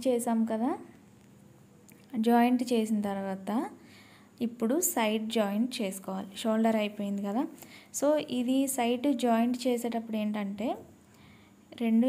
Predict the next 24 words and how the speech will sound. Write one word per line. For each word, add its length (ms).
ఇలా 140
పట్టుకుని 500
మనం 180
ఖర్చు 440
ఫైవ్ 300
ఇంచెస్ 400
చెస్ట్ 400
లూజ్ 260
కదా, 200
ఒకటిన్నర 480
ఇంచు 180
ఖర్చు 260
పెట్టుకున్నాం, 480
ఆ 20
ఒకటిన్నర 540
ఇక్కడ 140
మార్కింగ్ 420
చేసుకోవాలి 500
టేప్తో. 360
ఓకే, 180
ఒకటిన్నరకి 580
మార్కింగ్ 480
చేసుకుని 460
అక్కడ 220